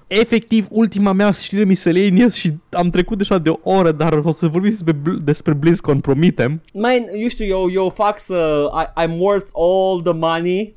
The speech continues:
Speaker 2: Pot să storc dintr-o știre miscellaneous zece minute
Speaker 1: I
Speaker 2: de
Speaker 1: know.
Speaker 2: vorbă.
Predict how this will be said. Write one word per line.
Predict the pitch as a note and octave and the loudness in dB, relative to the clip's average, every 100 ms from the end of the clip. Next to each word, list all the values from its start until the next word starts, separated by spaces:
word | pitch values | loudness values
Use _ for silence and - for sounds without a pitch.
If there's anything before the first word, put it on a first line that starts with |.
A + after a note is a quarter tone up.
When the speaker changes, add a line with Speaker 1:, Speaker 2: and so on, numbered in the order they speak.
| - | -6
Speaker 2:
Pot | D#3+ E3 | -4 -4
să | E3+ | -6
storc | D#3 F3 D#3+ | -6 -2 -2
dintr-o | D#3+ D#3+ - | -2 6 6
știre | - D#3+ D#3+ | 6 2 -2
miscellaneous | D#3 D#3 D3+ C#3+ D#3 D#3 D3+ D3+ | -4 -4 -2 -2 0 -2 -4 -6
zece | C3+ D3+ - | -4 -4 -2
minute | D3 C#3+ D3 | -2 -2 -2
Speaker 1:
I | C#3+ | 0
Speaker 2:
de | D3 | 2
Speaker 1:
know. | F3 D3+ | 2 0
Speaker 2:
vorbă. | D3 D#3+ | 2 0